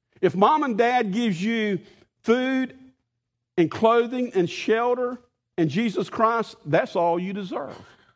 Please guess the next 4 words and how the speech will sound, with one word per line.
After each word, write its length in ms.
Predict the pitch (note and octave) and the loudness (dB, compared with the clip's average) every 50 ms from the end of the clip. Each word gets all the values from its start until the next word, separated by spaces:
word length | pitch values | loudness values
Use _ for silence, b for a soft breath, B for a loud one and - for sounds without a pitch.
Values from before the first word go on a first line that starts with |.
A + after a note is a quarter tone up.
| _ _ _ _ _ _ _ _ _ _ _ _ _ _ _ _ b b b b | _ _ _ _ _ _ _ _ _ _ _ _ _ _ _ _ b b b b
That's 260 | G3 A#3 C#4 C4 - | 2 2 2 2 2
all 220 | A#3 G#3+ A3+ A3+ G#3 | 4 4 4 4 4
they're 140 | A3+ A#3+ | 2 2
required. 760 | A#3 A#3+ A#3 - - C4+ C4+ C#4 C#4 B3 F3+ D3+ B2+ C#3 - | 2 2 -2 -2 0 0 0 0 -2 -6 -8 -12 -14 -18 -20